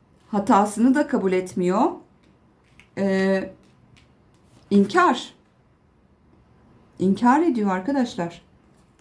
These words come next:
Öyle bir şey yok diyor, inkar ediyor. Siz yüzleşirken, e, ve eğer ki bunu yaparken bağıra çağıra öfkene-, öfkelenerek, sinirlenerek, yüksek sesle, e,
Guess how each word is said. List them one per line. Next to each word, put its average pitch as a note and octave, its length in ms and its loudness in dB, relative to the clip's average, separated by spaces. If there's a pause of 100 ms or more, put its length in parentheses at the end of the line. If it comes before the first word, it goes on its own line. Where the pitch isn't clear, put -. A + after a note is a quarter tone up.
(840)
Öyle G3+ 240 2
bir G#3+ 60 -2
şey A#3 260 0
yok B3+ 260 0
diyor, F#3 200 -2
inkar A3 420 -2
ediyor. F3 360 -4 (840)
Siz F#3+ 260 -4
yüzleşirken, G3+ 960 -2 (680)
e, G3 180 -4
ve A3 200 -2
eğer A#3 400 0
ki A3 140 -6
bunu A3+ 180 -6
yaparken G#3+ 800 -4
bağıra G3 380 -2
çağıra G#3 380 -2
öfkene-, F#3 580 -6 (100)
öfkelenerek, F#3 1040 -4
sinirlenerek, F3+ 920 -2 (160)
yüksek - 380 -10
sesle, F3+ 600 -6 (1040)
e, F3 380 -6